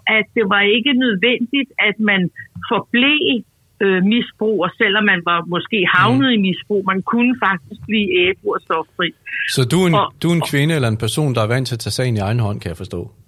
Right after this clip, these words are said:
Speaker 1: Ja, ja, men
Speaker 2: Sådan
Speaker 1: altså,
Speaker 2: lidt, ja.
Speaker 1: handling skaber
Speaker 2: Ja.
Speaker 1: forvandling. Altså, de gode intentioner, de er jo
Speaker 2: Mm.
Speaker 1: omkostningsfri.
Speaker 2: Ja.
Speaker 1: Altså, det, det kan man jo bare se på valgplakaterne nu om dagen, der står, "Vi skal gøre noget for de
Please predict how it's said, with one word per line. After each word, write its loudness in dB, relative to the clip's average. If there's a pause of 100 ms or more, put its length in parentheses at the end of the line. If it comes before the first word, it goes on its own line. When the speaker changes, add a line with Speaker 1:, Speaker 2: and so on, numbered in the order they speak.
(800)
Speaker 1:
Ja, 2 (140)
ja, 4
men 0 (120)
Speaker 2:
Sådan 2
Speaker 1:
altså, 0
Speaker 2:
lidt, 0
ja. 2
Speaker 1:
handling 2 (220)
skaber 0
Speaker 2:
Ja. -8
Speaker 1:
forvandling. 0 (400)
Altså, 4
de 2 (160)
gode 2 (120)
intentioner, 2 (120)
de 2 (100)
er 4
jo 0
Speaker 2:
Mm. 0
Speaker 1:
omkostningsfri. 0 (680)
Speaker 2:
Ja. 4
Speaker 1:
Altså, 0 (100)
det, 2 (120)
det 2
kan 2
man 2
jo -2 (100)
bare 4 (100)
se 2 (120)
på -2 (100)
valgplakaterne 0
nu 2 (100)
om 2 (100)
dagen, 0
der -2
står, 0 (100)
"Vi -2
skal -4 (100)
gøre 6 (100)
noget 2
for -4
de -20